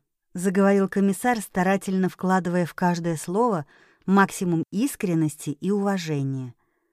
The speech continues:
«Я буду с вами откровенен настолько, насколько мне это позволено Богом, воспитанием и природой». Линарес подробно, ничего не утаивая, рассказал,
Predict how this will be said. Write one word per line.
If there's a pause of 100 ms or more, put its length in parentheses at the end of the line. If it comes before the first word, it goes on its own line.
(560)
«Я
буду
с
вами
откровенен
настолько, (480)
насколько
мне
это
позволено
Богом,
воспитанием (380)
и
природой». (680)
Линарес
подробно,
ничего
не
утаивая,
рассказал,